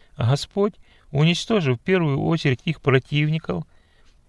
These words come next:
посылает теперь вестников своих с трубою громогласною по всей земле, возвещая находящимся в потаенных местах святым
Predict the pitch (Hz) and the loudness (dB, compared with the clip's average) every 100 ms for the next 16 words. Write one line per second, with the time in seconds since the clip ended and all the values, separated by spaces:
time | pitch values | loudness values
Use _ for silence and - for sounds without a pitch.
0 | _ - - 147 - 185 220 214 190 170 | _ -16 -2 0 2 2 2 0 -2 0
1 | 165 107 131 143 127 135 123 135 143 190 | 2 2 2 0 -2 0 -2 0 0 0
2 | 190 - 123 123 143 131 113 123 117 113 | -4 -4 -2 0 2 2 4 2 4 2
3 | 120 147 156 143 139 135 - 113 - 190 | 2 2 0 -6 -6 -2 -2 -2 -2 -4
4 | 143 120 95 104 110 _ - _ _ _ | -2 -4 -4 -6 -6 _ -20 _ _ _
5 | - 117 123 123 139 151 135 123 120 120 | -4 2 4 2 0 2 4 2 2 2
6 | 113 151 - 139 - 117 - 117 120 127 | 2 0 -2 -8 -2 -2 -2 -2 0 0
7 | 120 117 117 110 - 151 160 - - 117 | 0 -2 -2 -4 -2 -2 -2 -6 -2 -2
8 | - 139 151 | 0 -2 -4